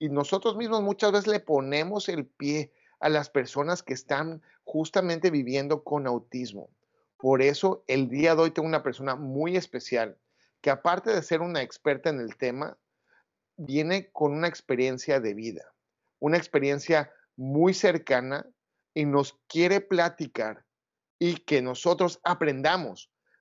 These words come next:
de muchas cosas que tenemos que saber sobre el autismo y sobre todo para educarnos, para poder crear ese ambiente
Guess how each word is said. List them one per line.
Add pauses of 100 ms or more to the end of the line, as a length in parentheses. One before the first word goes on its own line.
(120)
de
muchas
cosas
que
tenemos
que
saber
sobre
el
autismo
y
sobre
todo (480)
para
educarnos,
para
poder
crear
ese
ambiente